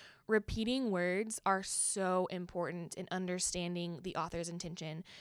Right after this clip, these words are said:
Just like anyone who ta-, who takes an English class learns that repetition is super important. Well, repetition in the Bible is su-, is super important as well. Um, the other thing that I think is extremely important that often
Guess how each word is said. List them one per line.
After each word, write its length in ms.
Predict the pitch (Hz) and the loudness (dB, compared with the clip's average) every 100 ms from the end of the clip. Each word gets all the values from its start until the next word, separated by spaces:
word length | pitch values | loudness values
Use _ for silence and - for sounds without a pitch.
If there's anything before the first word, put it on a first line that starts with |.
| - | -6
Just 180 | 185 185 | -2 2
like 160 | 190 - - - - | 0 -2 -20 -18 -6
anyone 460 | 185 190 190 190 185 | 0 2 4 4 2
who 140 | 196 | 0
ta-, 200 | - 196 - | -2 -6 -4
who 80 | 208 | -4
takes 280 | - 196 - | -2 -2 -2
an 60 | 190 | -2
English 360 | 185 202 233 | -2 0 -2
class 340 | - 156 175 175 | 0 0 0 -4
learns 420 | 175 180 185 185 | 0 0 0 2
that 220 | 180 165 - - - | 2 2 -2 -10 2
repetition 520 | 214 294 - 285 330 | 2 4 -2 0 0
is 100 | 262 | 0
super 260 | 220 208 | -2 -2
important. 640 | 196 180 185 180 285 349 - - - | -4 -2 -2 -2 -4 -6 -10 -16 -4
Well, 120 | 220 202 | 6 8
repetition 480 | 190 214 202 220 | 8 4 -2 0
in 80 | 220 | 0
the 80 | 190 | 0
Bible 300 | 147 139 165 | -2 -4 -4
is 80 | 180 | -4
su-, 240 | - - - - | -6 -10 -12 2
is 160 | 214 - | 4 4
super 240 | 190 - | 0 -4
important 400 | 107 - - - | -6 -6 -6 -6
as 120 | 180 | -8
well. 400 | 170 135 135 151 - - - - | -4 -2 0 -2 -6 -20 -20 -4
Um, 420 | 202 196 180 175 - | 2 4 4 0 -2
the 180 | 214 233 | 6 10
other 220 | 214 320 | 12 10
thing 220 | 320 247 214 | 8 6 8
that 80 | |
I 80 | 180 | 6
think 240 | 196 202 202 | 4 4 2
is 160 | 185 | 2
extremely 560 | - - - - 302 339 | 0 2 2 4 4 4
important 380 | 262 190 180 185 | 4 2 2 2
that 100 | 175 | 4
often 720 | 170 262 - - 175 165 170 | 6 4 0 -4 -2 -2 -6